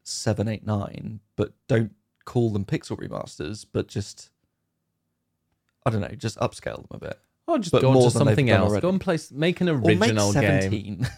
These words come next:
Speaker 1: <laughs>
Speaker 2: Make seventeen, and I want it to be turn-based.
Speaker 1: Oh,
Speaker 2: And
Speaker 1: don't
Speaker 2: I
Speaker 1: you
Speaker 2: want
Speaker 1: start.
Speaker 2: it,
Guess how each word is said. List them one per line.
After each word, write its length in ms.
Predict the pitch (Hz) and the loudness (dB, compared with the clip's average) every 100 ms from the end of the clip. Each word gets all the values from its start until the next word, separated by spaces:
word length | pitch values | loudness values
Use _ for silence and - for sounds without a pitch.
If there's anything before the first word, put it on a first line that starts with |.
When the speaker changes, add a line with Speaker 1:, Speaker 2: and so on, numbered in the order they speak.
| 339 | -2
Speaker 1:
<laughs> 240 | 302 - 175 | -2 -2 -2
Speaker 2:
Make 180 | 185 | -2
seventeen, 720 | - 208 202 175 147 131 131 | 0 2 2 2 2 4 2
and 100 | 131 | 0
I 60 | 123 | 0
want 180 | 120 120 | 0 -2
it 80 | - | -4
to 60 | |
be 100 | 117 | -6
turn-based. 1160 | - - 202 196 175 123 110 110 104 - - - _ _ - | -4 2 4 4 4 4 6 4 0 -6 -18 -20 _ _ -2
Speaker 1:
Oh, 120 | 117 | 0
Speaker 2:
And 60 | 107 | 4
Speaker 1:
don't 180 | 131 | 4
Speaker 2:
I 60 | 113 | 6
Speaker 1:
you 100 | 120 | 4
Speaker 2:
want 160 | 117 120 | 4 4
Speaker 1:
start. 440 | 117 104 101 | 4 4 4
Speaker 2:
it, 60 | 101 | 2